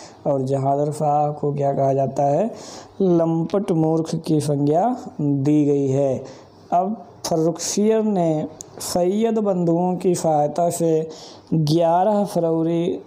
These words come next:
सत्रह सौ तेरह में सम्राट को पराजित कर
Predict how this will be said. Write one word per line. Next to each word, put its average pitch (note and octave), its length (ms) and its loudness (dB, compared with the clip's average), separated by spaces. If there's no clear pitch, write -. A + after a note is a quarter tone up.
सत्रह G3 640 -2
सौ F3 200 -2
तेरह E3 580 0
में D#3 220 2
सम्राट D#3 680 0
को D3 240 -2
पराजित C#3+ 540 -2
कर D#3+ 340 -2